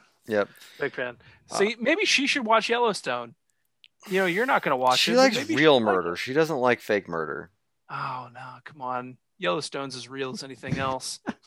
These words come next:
Speaker 1: I think Kevin Costner's about as real as it gets, so.
Speaker 2: He's still real to me, damn it. <laughs>
Speaker 1: Yeah. And then, uh, I guess we'll, uh, we'll end our episode, uh,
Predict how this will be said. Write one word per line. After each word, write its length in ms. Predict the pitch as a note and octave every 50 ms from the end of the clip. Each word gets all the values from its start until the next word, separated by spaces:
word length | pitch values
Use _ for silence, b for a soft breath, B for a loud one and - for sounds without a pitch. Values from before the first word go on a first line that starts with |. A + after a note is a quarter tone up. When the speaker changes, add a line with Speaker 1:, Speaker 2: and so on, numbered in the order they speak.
| _ _
Speaker 1:
I 720 | - - _ _ _ _ _ _ _ _ _ _ _ - -
think 120 | F#2 F#2
Kevin 240 | - A2 - G2 F#2+
Costner's 480 | - F#2 F#2 F#2 F#2 - F2+ F2 E2 D#2+
about 200 | E2+ F2 F2 F2
as 40 |
real 220 | E2 F2 F2+ F2 F2
as 100 | F2 E2+
it 80 | -
gets, 340 | - F2+ F#2 F#2 F2+ F2+ -
so. 360 | - - E2+ F2 E2+ F2 - _
Speaker 2:
He's 220 | - E3+ F#3+ F3+ -
still 300 | - - F3 C#3+ C3+ B2+
real 240 | C3 B2+ B2+ B2+
to 40 | B2+
me, 140 | C3 C3 B2
damn 380 | B2+ B2 B2+ B2+ C#3+ D3 C#3+ D#3
it. 80 | - -
<laughs> 680 | - - _ _ _ _ _ _ - - - - _ -
Speaker 1:
Yeah. 300 | F2 F2 E2+ E2 F2+ F2+ G2 b b b b b b _ -
And 200 | G#2 F#2+ F#2+ F#2+
then, 200 | G2 G2 G2 G2
uh, 160 | G2 F#2+ F2+
I 100 | F#2 G2+
guess 200 | G#2 G#2+ G2+ -
we'll, 260 | G#2 G2 G2 F#2 -
uh, 80 | G2+ G#2
we'll 180 | G#2 G#2+ - -
end 220 | B2 A#2+ A#2+ A#2+
our 220 | A#2 A2 G#2+ G#2+ A2
episode, 760 | A2 G#2 - - - - A#2+ A2 G#2+ G#2 G#2 G#2 G#2 G2 G2+
uh, 340 | G2 G2 F#2+ F#2 F#2 F#2